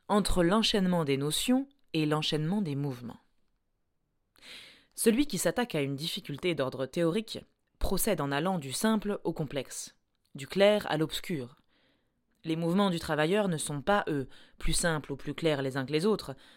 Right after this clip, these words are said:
mais simplement ceux qui précèdent sont la condition de ceux qui suivent. Par ailleurs, la pensée rassemble le plus souvent ce que l'exécution doit séparer, ou sépare ce que l'exécution doit unir.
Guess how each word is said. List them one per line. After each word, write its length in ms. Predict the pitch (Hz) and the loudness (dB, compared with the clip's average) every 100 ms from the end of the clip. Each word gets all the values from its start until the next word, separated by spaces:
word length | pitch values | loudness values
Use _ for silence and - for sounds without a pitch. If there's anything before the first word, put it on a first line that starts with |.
| _ _ _ | _ _ _
mais 280 | 156 147 - | -2 -2 -2
simplement 680 | - 143 143 156 196 208 190 | -4 -4 0 2 4 2 0
ceux 240 | - - | -6 -6
qui 140 | 160 151 | -6 -4
précèdent 540 | - 147 190 190 147 | -4 -2 2 2 0
sont 200 | 139 151 | -4 -2
la 140 | 139 135 | -2 0
condition 560 | 165 151 143 - 196 | -2 -2 -4 -2 -2
de 100 | 165 | -2
ceux 140 | 139 156 | -4 -6
qui 120 | 185 | -8
suivent. 380 | - 240 135 120 _ _ _ _ _ _ _ _ _ _ - | -2 -2 -2 -8 _ _ _ _ _ _ _ _ _ _ -12
Par 140 | 139 | -8
ailleurs, 280 | 127 170 190 | 0 4 4
la 120 | 151 | 4
pensée 300 | 143 143 190 | 2 -2 0
rassemble 480 | 147 135 190 180 147 | -2 -2 -2 0 0
le 120 | 139 | -2
plus 140 | 135 147 | -4 -6
souvent 340 | 147 165 208 - - - - | -2 -2 -2 -4 -20 -14 -4
ce 140 | 165 | -2
que 120 | 165 | 0
l'exécution 720 | 151 160 160 165 165 - 196 | 2 2 2 -2 -2 -2 -2
doit 140 | 175 156 | 0 0
séparer, 580 | - 151 160 147 127 - _ _ | 0 -2 -2 -2 -6 -12 _ _
ou 240 | 226 254 - | 2 2 0
sépare 560 | - - 139 190 196 - | -8 -8 0 0 0 -4
ce 100 | 143 | -8
que 140 | 135 | -6
l'exécution 800 | 139 143 143 143 - 135 - 208 | -6 -4 -6 -8 -8 -10 -2 -2
doit 240 | 165 139 143 | 0 -4 -2
unir. 500 | 180 202 131 - | 2 2 0 -12